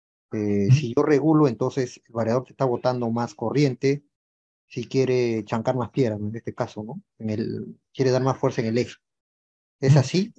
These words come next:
Speaker 1: Ese es uno. Y el otro es, ¿y dónde queda, eh, con respecto a la corriente? Entonces, este cuadro, este eje es que, que corriente del motor y velocidad nominal, eh, ¿dónde queda entonces la rampa del arrancador? En mi trabajo utilizamos bastante arrancador.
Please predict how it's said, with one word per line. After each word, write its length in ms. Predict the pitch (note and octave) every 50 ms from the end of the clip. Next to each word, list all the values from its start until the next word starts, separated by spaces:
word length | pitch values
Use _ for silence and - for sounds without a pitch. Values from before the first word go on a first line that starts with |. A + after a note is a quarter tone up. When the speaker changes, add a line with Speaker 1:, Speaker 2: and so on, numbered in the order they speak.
| - - -
Speaker 1:
Ese 180 | C#3 C#3 D#3+
es 120 | D3+ - F#3+
uno. 240 | F3 C#3+ A#2+ A2+
Y 140 | A2 A#2+ B2
el 120 | B2 C3 E3
otro 320 | E3+ E3 - D#3+ D3 C#3
es, 220 | D3+ D#3 D3+ - _ _ _ _ _ _ -
¿y 240 | D3 C#3 C#3 C#3 C3+
dónde 380 | C3+ F3 G3 F#3 F#3+ F#3 F#3
queda, 420 | - G3 G3 F#3 G3+ G3 G3+ - _ _ _
eh, 360 | - B2+ C3 B2+ C3 C3 B2 -
con 260 | - C3 C3 B2+ A#2+ B2
respecto 460 | C3 - - F3+ F3+ - - F#3+ F3
a 40 | D#3+
la 140 | D#3+ D3+
corriente? 520 | - C#3+ C3+ C#3 C#3+ D#3 D3+ C#3+ - E3 -
Entonces, 400 | D3+ - B2 B2 C#3 D3+ - _ _
este 440 | - E3+ D3 - - E3 D#3+ C#3 -
cuadro, 340 | - D#3 D#3 D#3+ D#3 D3+ D3
este 180 | D#3+ D3+ - D3
eje 280 | - E3 D#3 D3 D3+
es 140 | C#3+ D3 - _ -
que, 320 | C3 B2 B2 A#2+ A2+ - _ _ _ _ _ _ _ _
que 320 | - B2 B2 A#2+ A#2+ A2+ -
corriente 340 | - B2+ A#2+ D3+ D#3 D3+ D3+
del 100 | C3+ C3+
motor 440 | B2 A#2+ A#2+ - C#3+ D3+ D3+ D3
y 120 | C#3 B2+ A#2+
velocidad 380 | A#2+ A2+ A2+ A2+ - C3+ C3+
nominal, 500 | C#3 C3+ B2+ A#2+ A#2 A#2+ B2+ B2 C3 C#3+ - - _ _ _ _ _
eh, 400 | - B2+ B2 A#2+ A#2+ A#2+ A#2 G#2+ A#2
¿dónde 380 | A#2+ D#3+ E3+ D#3+ D#3 D#3 D3+
queda 320 | - D#3+ D#3+ E3 E3+ E3 -
entonces 520 | - C#3+ C3 - C3+ C#3 C#3+ - D3+ D3 - _
la 200 | - A#2 A#2 A#2
rampa 580 | A#2 A#2+ D3+ E3+ D3+ C3+ - - A#2 G#2+ - _ _ _
del 180 | A#2+ A#2+ A#2
arrancador? 560 | A2+ A2 A#2+ A2+ G#2+ - A2 A#2 A#2+ G#2+ - _ _ _ _ _ _ _ _ _ _ _ _ _ -
En 100 | B2+ A#2+
mi 60 | B2 A#2+
trabajo 340 | - A#2+ B2+ A#2+ - -
utilizamos 420 | C#3+ - B2 A#2 - C3+ C3+ C3+ B2+
bastante 360 | A#2 A2+ - B2 A#2+ A#2 A#2+
arrancador. 400 | G#2+ G#2+ G#2+ - G2+ G2+ G2+ -